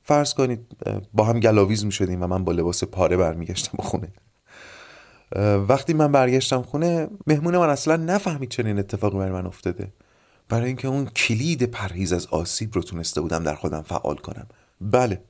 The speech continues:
بالاخره حدی از فشار رو تحمل کردم، ولی اصلاً قابل مقایسه نبود با فشاری که در صورت انتخاب‌های دیگه به من تحمیل می‌شد. گلاویز شدن، دهن به دهن شدن.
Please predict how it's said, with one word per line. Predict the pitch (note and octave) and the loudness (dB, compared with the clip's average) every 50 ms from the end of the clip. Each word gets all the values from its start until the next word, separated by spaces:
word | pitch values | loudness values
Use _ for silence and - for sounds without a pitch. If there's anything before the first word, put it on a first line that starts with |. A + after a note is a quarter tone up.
| _ _ _ G#2 F#2+ | _ _ _ -2 0
بالاخره | G2 E2+ - - - - G2 | 2 2 2 0 0 0 0
حدی | G2 A#2+ C3+ - - B2+ | 0 0 0 2 2 2
از | - - | 2 2
فشار | - G#2 F#2+ - A2 A2 | 0 -2 0 2 2 0
رو | A#2 C3+ | 0 0
تحمل | C3 - F#2+ F2+ F#2 G2 A2 C3 | -2 -2 -2 0 2 2 0 0
کردم، | A2+ - G#2 F2 F2+ E2+ E2+ | 0 -2 -2 0 -2 0 0
ولی | G#2 B2 - - - - | 2 2 2 0 -2 -4
اصلاً | - C3+ B2+ - - - A#2+ C3 C#3 D3 D#3 D#3+ D#3 | -2 0 0 0 0 0 0 2 2 4 4 4 4
قابل | D3 D#3 D3+ C#3 C#3 C#3 | 4 4 6 6 4 4
مقایسه | C3+ C3 A2 A#2 G#2+ G#2 - - C3 | 2 2 4 4 2 2 2 0 0
نبود | B2+ C3+ C#3+ C#3+ D3 A2+ - | 0 2 2 0 0 0 0
با | G2+ G2 | 0 0
فشاری | - - F#2 - - G2 E2+ E2+ G#2+ | 0 0 -2 0 2 0 0 0 -2
که | G2+ - A2+ G#2+ G#2 G#2 - - - - - - - _ - | -4 0 0 0 0 0 -6 -14 -20 -20 -20 -20 -20 _ -4
در | - F#2+ F2+ | -2 0 2
صورت | - - - G2 F#2 G2 G#2+ - A#2 G2+ | 2 2 2 2 2 0 2 2 0 0
انتخاب‌های | G2+ F#2+ G2 G2 - - F2+ F2 - F#2 F#2+ G#2 G#2+ G#2+ G#2+ | 0 0 0 -2 0 0 0 0 0 0 0 2 2 0 -4
دیگه | E2+ D#2+ E2+ F#2+ F#2+ E2 B2 C#3 | -6 -4 -2 -2 4 6 6 6
به | A2+ G2+ | 8 6
من | E2 D#2+ D#2+ D#2+ | 4 2 -2 -4
تحمیل | - F2+ - F2+ E2 D2+ D#2 D2 | -6 -8 -10 -8 -8 -8 -8 -8
می‌شد. | D2 D2 - - - - - _ _ _ _ _ _ _ _ _ - - _ | -10 -10 -8 -8 -8 -10 -12 _ _ _ _ _ _ _ _ _ -20 -4 _
گلاویز | - F#2 E2+ E2 D#2 C#2+ C#2+ C2+ - | 2 2 4 4 2 2 -2 -4 -4
شدن، | - - C#2 B1+ F2+ G#2 A#2 A2+ G2 G2+ - - _ _ _ - - - - - - _ _ _ - D#2 E2 - | -2 -2 -2 -2 0 0 0 0 -2 -4 -8 -16 _ _ _ -20 -20 -20 -20 -20 -20 _ _ _ -2 -2 0 0
دهن | - - G2 G2+ E2+ D2 | 0 2 2 0 0 0
به | D#2+ | -2
دهن | D#2 D#2 - F2 E2+ D#2 | -2 -2 -2 -2 -4 -4
شدن. | D2+ - D2+ D2 G2 B2+ B2+ A2 | -2 -2 0 0 0 -2 -2 -4